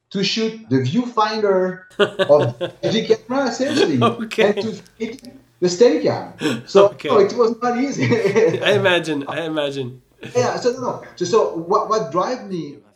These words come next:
Speaker 1: uh, uh, it was really the quality of the image. And, and because Vidoc was a period piece, and I didn't want to make the movie look like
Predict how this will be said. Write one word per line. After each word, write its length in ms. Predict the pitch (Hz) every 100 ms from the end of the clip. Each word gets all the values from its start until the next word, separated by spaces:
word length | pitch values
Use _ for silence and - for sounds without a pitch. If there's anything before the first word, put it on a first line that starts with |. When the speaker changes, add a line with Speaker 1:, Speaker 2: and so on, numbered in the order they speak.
| - _ _ _ 151
Speaker 1:
uh, 60 | 160
uh, 260 | 165 - 165 - - - -
it 160 | 170 -
was 320 | 190 190 170 -
really 280 | 165 170 202
the 100 | 170
quality 400 | - 196 190 190
of 160 | 160 147
the 140 | 160
image. 480 | 127 - - - _ _ -
And, 220 | 151 156 165
and 200 | 165 175
because 280 | 180 202 156
Vidoc 440 | 180 208 208 -
was 260 | 170 165 156
a 60 |
period 400 | 156 170 175 175
piece, 420 | 214 233 233 - _ _ -
and 140 | 151
I 60 | 165 165
didn't 280 | 208 202
want 220 | 190 190 180
to 60 |
make 340 | 165 160 165 165
the 100 | 147
movie 340 | 160 185 160
look 260 | 151 156 160
like 240 | 135 131